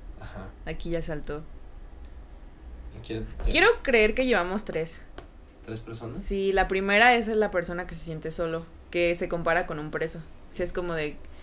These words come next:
Speaker 2: que está como en agonía y que solo vive en automático y así. O sea, creo que esa es una historia.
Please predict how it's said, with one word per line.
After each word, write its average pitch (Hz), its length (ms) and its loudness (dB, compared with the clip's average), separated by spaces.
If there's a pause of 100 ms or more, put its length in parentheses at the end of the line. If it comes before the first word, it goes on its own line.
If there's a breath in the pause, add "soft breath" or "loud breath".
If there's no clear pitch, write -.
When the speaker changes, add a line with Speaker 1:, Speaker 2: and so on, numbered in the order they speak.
Speaker 2:
que 180 60 0
está 196 180 6
como 214 180 4
en 190 80 2
agonía 170 640 2
y 160 100 0
que 170 120 -4
solo 170 360 2
vive 165 460 4
en 160 300 -6
automático 156 720 -4
y 151 80 -2
así. 156 240 -10 (140)
O 165 40 -10
sea, 165 140 -2
creo - 160 2
que - 80 2
esa 233 80 -2
es 214 100 -2
una 185 120 -4
historia. - 280 -6